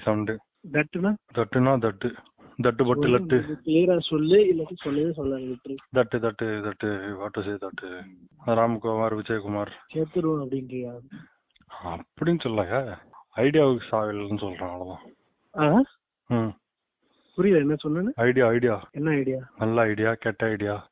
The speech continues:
Speaker 1: நியூட்ரல் ஐடியா.
Speaker 2: ஐடியா?
Speaker 1: ஐடியாவுக்கு சாவில்லை. இந்தியனுக்கு சாவே இல்லடா.
Speaker 2: மாப்பிள,
Speaker 1: என்னாச்சுடா?
Speaker 2: நம்ம இருக்கிற இந்த உலகம்.
Speaker 1: ம், இந்த உலகம்.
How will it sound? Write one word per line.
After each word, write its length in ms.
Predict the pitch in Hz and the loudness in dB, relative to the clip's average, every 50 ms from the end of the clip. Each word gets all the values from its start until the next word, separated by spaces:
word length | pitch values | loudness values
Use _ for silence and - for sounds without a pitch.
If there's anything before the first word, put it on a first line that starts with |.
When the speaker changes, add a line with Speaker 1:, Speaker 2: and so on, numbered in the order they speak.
| _ | _
Speaker 1:
நியூட்ரல் 420 | 110 110 120 113 - 113 113 110 107 | 2 2 2 2 0 -2 -2 0 -2
ஐடியா. 380 | 98 90 92 95 95 90 - - - - _ _ _ - _ _ _ _ _ _ _ _ _ _ _ | -2 -4 -4 -6 -6 -6 -10 -14 -16 -16 _ _ _ -20 _ _ _ _ _ _ _ _ _ _ _
Speaker 2:
ஐடியா? 500 | - - 147 170 196 185 196 208 254 311 - - - - - - - - - _ _ _ - | -4 0 2 4 6 6 6 4 4 0 -4 -8 -12 -14 -14 -16 -18 -20 -20 _ _ _ 0
Speaker 1:
ஐடியாவுக்கு 500 | 113 117 127 127 117 110 104 - - 92 - | 2 4 4 4 4 2 0 -4 -10 -6 -2
சாவில்லை. 420 | - 104 104 98 98 92 92 87 85 - _ - - _ _ _ - | -2 0 0 0 -4 -6 -8 -10 -12 -16 _ -20 -20 _ _ _ -4
இந்தியனுக்கு 500 | 101 101 98 92 95 87 92 90 - - | -2 -2 -2 -2 -4 -4 -6 -6 -6 -6
சாவே 300 | - - - 87 85 85 | -2 -2 0 0 0 -2
இல்லடா. 320 | 85 85 73 71 - - - - - - - - - - - - - - - - - - - - - - - _ _ - | -4 -4 -4 -6 -6 -8 -8 -10 -10 -12 -14 -14 -16 -16 -18 -20 -20 -20 -20 -20 -20 -20 -20 -20 -20 -20 -20 _ _ -10
Speaker 2:
மாப்பிள, 540 | 156 139 131 143 147 143 143 143 160 170 165 - _ _ - | -8 -8 0 2 2 4 4 4 2 2 0 -2 _ _ -4
Speaker 1:
என்னாச்சுடா? 360 | 110 113 107 - 101 98 113 - - _ _ _ _ _ _ 151 147 | -4 -2 -2 -2 -4 -4 -4 -6 -8 _ _ _ _ _ _ -10 -4
Speaker 2:
நம்ம 200 | 151 156 156 151 | -2 2 4 4
இருக்கிற 480 | 156 165 180 180 170 160 160 160 165 156 | 6 6 6 4 4 4 4 4 4 4
இந்த 140 | 151 147 | 4 4
உலகம். 380 | 147 147 156 156 147 131 117 113 - _ - - - | 4 6 6 4 4 2 0 -6 -12 _ -20 -10 -2
Speaker 1:
ம், 480 | - 120 117 110 98 - _ _ - 110 | 0 0 0 0 -2 -6 _ _ -2 0
இந்த 160 | 110 107 110 | 0 0 0
உலகம். 300 | 107 104 104 98 92 - | -2 -2 -4 -6 -6 -12